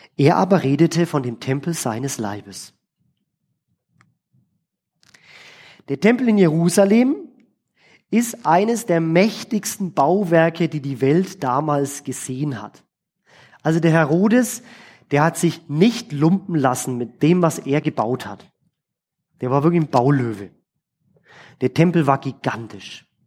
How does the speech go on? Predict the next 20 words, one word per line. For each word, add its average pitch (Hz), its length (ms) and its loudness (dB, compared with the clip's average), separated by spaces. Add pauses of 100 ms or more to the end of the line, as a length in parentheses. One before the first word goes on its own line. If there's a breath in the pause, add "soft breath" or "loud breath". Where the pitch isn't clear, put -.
(440 soft breath)
Zwanzig 190 440 0
vor 160 160 0
Christus 190 400 -2
hat 147 100 2
er 120 100 0
angefangen, 170 600 -2 (580 loud breath)
ähm, 131 180 0
den 127 120 -2
Tempel 139 260 2
gab's 117 220 0
ja 117 80 -4
vorher 131 380 0
schon, 226 260 -2 (300 loud breath)
aber 131 160 0
er 127 60 2
hat 135 140 -2
angefangen, 147 440 -2
ihn 143 140 -8
zu - 180 -4
erweitern. 113 880 -2